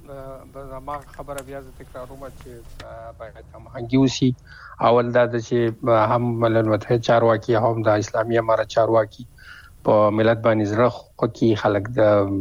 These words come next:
خراب دي، وضعیت، وضعیت اقتصادي خراب ده او دوی په زړه سوزي سره یو ځای سره کینی، هماهنګي وجود ته راولي، پلانونه سره یو ځای کړي، په خپله، اه، په ش-، په شریکه را سره د،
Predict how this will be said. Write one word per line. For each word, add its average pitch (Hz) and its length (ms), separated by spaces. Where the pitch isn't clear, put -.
خراب 110 420
دي، 143 100
وضعیت، 104 460
وضعیت 104 300
اقتصادي 107 420
خراب 113 420
ده 123 140
او 107 140
دوی 113 180
په 110 380
زړه 107 440
سوزي 117 560
سره 113 420
یو 107 200
ځای 110 260
سره 101 180
کینی، 117 460
هماهنګي 107 840
وجود 113 200
ته 123 140
راولي، 113 480
پلانونه 110 380
سره 107 200
یو 120 140
ځای 113 300
کړي، 113 300
په - 80
خپله، 110 360
اه، 104 400
په 104 100
ش-، 110 280
په - 40
شریکه 110 400
را 107 100
سره 110 300
د، 120 40